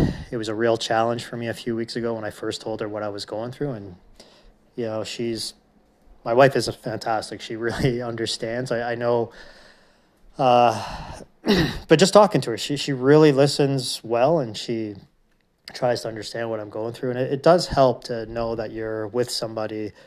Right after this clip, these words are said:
you know, that's gonna be there for you to help. I've even talked to my kids about it a little bit, but I'm trying to not talk to them too much. I don't want them to freak out, which is probably not the best thing. But, but, you know, there's a couple things that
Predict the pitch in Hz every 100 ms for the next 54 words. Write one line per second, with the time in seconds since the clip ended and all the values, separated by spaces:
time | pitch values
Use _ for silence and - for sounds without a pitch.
0 | - _ _ _ _ 190 160 143 - 156
1 | 131 127 123 117 - 117 107 117 110 120
2 | 160 160 110 123 123 117 107 - 147 139
3 | 143 139 139 135 143 _ _ - - _
4 | _ - 135 143 143 143 143 147 - _
5 | 156 131 120 120 127 113 104 - 110 101
6 | 95 - - - _ _ _ - 117 165
7 | 147 131 127 113 117 101 - 104 101 113
8 | 107 104 107 101 110 - 107 - 107 110
9 | 110 127 - 135 110 107 107 101 101 -
10 | 110 101 104 110 _ - - - _ _
11 | _ - _ 175 180 180 220 247 208 190
12 | 180 262 269 - 196 165 147 135 123 -